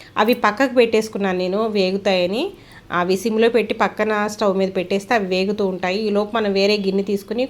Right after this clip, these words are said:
కొంచెం ఒక, ఆ, టేబుల్ స్పూన్ ఆయిల్ వేసుకుని దాంట్లోకి ఆవాలు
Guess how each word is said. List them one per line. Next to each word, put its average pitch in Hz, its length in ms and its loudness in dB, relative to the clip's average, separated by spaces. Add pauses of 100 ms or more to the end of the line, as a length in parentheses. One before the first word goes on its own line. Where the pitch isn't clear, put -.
(140)
కొంచెం 220 460 -2
ఒక, 202 460 -2 (640)
ఆ, 185 120 -2
టేబుల్ 220 340 2
స్పూన్ 220 240 -4
ఆయిల్ 190 280 2
వేసుకుని 196 440 -2
దాంట్లోకి 208 600 -2
ఆవాలు 196 640 2